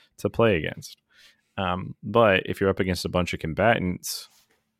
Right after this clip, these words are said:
like, it doesn't matter that that's in place.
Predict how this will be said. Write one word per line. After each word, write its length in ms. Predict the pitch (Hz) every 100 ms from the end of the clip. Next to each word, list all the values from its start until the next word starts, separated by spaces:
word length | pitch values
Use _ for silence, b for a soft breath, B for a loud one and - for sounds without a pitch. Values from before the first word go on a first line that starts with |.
| _
like, 600 | 90 78 76 76 - - _
it 140 | 87 -
doesn't 300 | 117 123 -
matter 560 | 78 85 85 73 71 - _ _ _ _ _ _ _ _ _ _ _
that 100 | 90
that's 220 | 80 73
in 80 | 92
place. 440 | - - - -